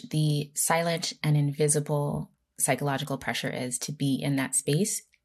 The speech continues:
and act like everything is fine. And when you have the freedom, as we saw in the pandemic, with folks almost instantly suddenly going to so much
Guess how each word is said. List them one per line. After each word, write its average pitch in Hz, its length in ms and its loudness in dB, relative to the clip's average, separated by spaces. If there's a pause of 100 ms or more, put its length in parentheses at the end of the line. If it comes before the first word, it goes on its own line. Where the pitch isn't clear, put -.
(100)
and 147 240 4
act 139 300 -6
like 135 260 -4
everything 135 460 -6
is 120 160 -4
fine. - 360 -6 (260)
And 147 260 8
when 151 440 2 (220)
you 151 140 2
have 147 160 0
the 151 80 -4
freedom, 185 760 2
as 147 160 0
we 151 100 0
saw 139 260 0
in 160 140 0
the 180 60 -2
pandemic, 165 640 2 (120)
with 156 140 -4
folks - 380 -2 (340)
almost 170 400 2
instantly 147 540 2
suddenly 147 380 2
going 143 300 0
to - 140 -4
so 151 160 0
much 151 340 -2